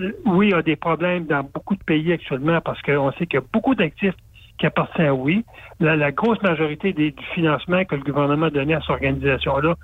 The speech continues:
depuis les, les quinze, vingt dernières années servait aux deux frères, euh, je ne me souviens plus de leur nom, euh, à acheter des actifs qui est une autre compagnie, celle-ci à but lucratif. Donc, on achetait des actifs dans des pays étrangers comme le Kenya,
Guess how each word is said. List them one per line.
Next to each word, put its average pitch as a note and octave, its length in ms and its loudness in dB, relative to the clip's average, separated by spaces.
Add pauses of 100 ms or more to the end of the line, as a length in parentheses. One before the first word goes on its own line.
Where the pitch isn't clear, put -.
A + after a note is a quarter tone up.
(300)
depuis D#3+ 280 0
les, C#3+ 300 2
les C3 260 -6
quinze, D#3+ 320 2
vingt D#3 140 2
dernières C3+ 340 0
années C3+ 340 0 (520)
servait F3 340 2
aux E3 140 0
deux D3+ 200 0
frères, E3 320 -2
euh, C#3 340 0 (220)
je D3+ 60 -14
ne C3+ 60 -10
me B2+ 60 0
souviens C3+ 160 -6
plus D3 140 -4
de C#3 40 -2
leur C3 160 2
nom, D#3+ 260 2 (500)
euh, C#3+ 200 2 (380)
à C#3+ 100 2 (120)
acheter G#3+ 240 0
des D#3+ 200 0
actifs F#3+ 420 0 (640)
qui F#3+ 100 0
est E3+ 120 0
une F3 200 4
autre B3+ 180 2
compagnie, G3+ 600 -2
celle-ci G3 380 -2
à G3+ 60 2
but G3+ 180 -2
lucratif. E3 640 0 (440)
Donc, F#3 220 2
on E3+ 180 0
achetait F#3+ 300 0
des E3 180 0
actifs F#3 380 -2 (140)
dans C#3+ 240 0
des C#3+ 100 -2
pays E3 240 2
étrangers D3 460 0
comme D3 160 -2
le C#3+ 80 0
Kenya, D3+ 440 0